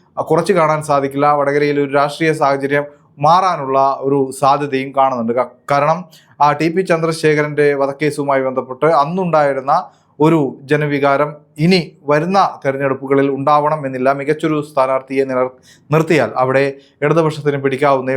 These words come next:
ഉള്ളൂ. ആ, പലപ്പോഴും സി പി എമ്മിൻ്റെ സ്ഥാനാർത്ഥികളല്ല അവിടെ മത്സരിക്കാറുള്ളത്. ആ, അവിടെ എൽ ജെ ഡിക്ക് ജനതാദൾ പോലുള്ള ഘടകകക്ഷിക്കാണ് ആ സീറ്റ് കൊടുക്കാറുള്ളത്. അതേസമയം കുറ്റ്യാടി മണ്ഡലം, ആ, ഒരു ഘട്ടത്തിൽ യു ഡി എഫ്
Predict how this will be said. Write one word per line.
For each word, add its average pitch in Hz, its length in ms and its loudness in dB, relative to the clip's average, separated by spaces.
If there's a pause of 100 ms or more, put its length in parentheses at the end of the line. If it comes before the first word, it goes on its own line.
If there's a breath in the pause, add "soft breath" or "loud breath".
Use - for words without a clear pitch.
ഉള്ളൂ. 117 160 0 (180)
ആ, 131 40 4 (220)
പലപ്പോഴും 165 440 0 (100)
സി 151 120 2 (100)
പി 180 140 2
എമ്മിൻ്റെ 160 240 -2
സ്ഥാനാർത്ഥികളല്ല 139 840 0 (460 loud breath)
അവിടെ 127 220 2
മത്സരിക്കാറുള്ളത്. 127 800 0 (240)
ആ, - 20 2 (300)
അവിടെ 131 200 0 (140)
എൽ 139 60 -4 (100)
ജെ 160 140 2
ഡിക്ക് 143 220 -2 (960)
ജനതാദൾ 165 420 2 (100)
പോലുള്ള 135 260 2 (460 loud breath)
ഘടകകക്ഷിക്കാണ് 147 720 0
ആ - 20 2 (100)
സീറ്റ് 127 320 -2 (240)
കൊടുക്കാറുള്ളത്. 139 540 0
അതേസമയം 165 460 -2 (380 soft breath)
കുറ്റ്യാടി 190 380 2
മണ്ഡലം, 160 340 0 (360)
ആ, - 20 4 (400)
ഒരു 170 200 4
ഘട്ടത്തിൽ 165 300 -2 (200)
യു 151 160 2
ഡി 160 80 4
എഫ് 156 160 -2